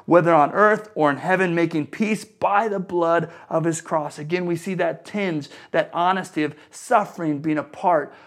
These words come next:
of who Jesus is and who we are to enter into. Verse twenty-one, "And you, who once were alienated and hostile in mind, doing evil deeds,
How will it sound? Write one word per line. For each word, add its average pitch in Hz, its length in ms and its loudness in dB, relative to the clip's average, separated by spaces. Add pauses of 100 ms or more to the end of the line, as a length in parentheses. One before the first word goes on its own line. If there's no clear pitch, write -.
of 143 180 -4
who 175 200 0
Jesus 151 540 -2
is 135 500 -2
and 135 160 -6
who 160 180 2
we 170 240 0
are 127 220 2
to 131 180 -8
enter 143 220 -4
into. 151 480 -4 (320)
Verse 160 260 2
twenty-one, 156 640 2 (440)
"And 165 240 2
you, 180 400 2 (160)
who 180 100 2
once 185 300 4
were 170 120 -2
alienated 185 640 4
and 147 180 -4
hostile 208 580 2
in 180 180 0
mind, 143 360 4 (260)
doing 185 240 4
evil 185 320 4
deeds, 160 460 0